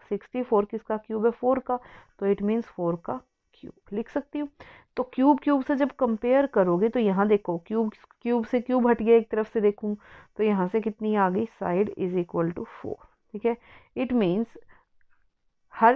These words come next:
एक जो उसकी लेंथ, ब्रेड्थ और हाइट है वो कितनी है?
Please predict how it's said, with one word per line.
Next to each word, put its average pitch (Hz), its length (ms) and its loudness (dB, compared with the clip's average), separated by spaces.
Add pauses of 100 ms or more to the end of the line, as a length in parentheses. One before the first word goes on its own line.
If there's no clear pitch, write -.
(120)
एक 262 240 2
जो 247 220 4
उसकी 254 280 0
लेंथ, 202 540 2 (1120)
ब्रेड्थ 185 680 4 (220)
और 202 240 4
हाइट 196 420 2
है 185 160 0
वो 196 160 0
कितनी 180 420 -4
है? 240 140 -4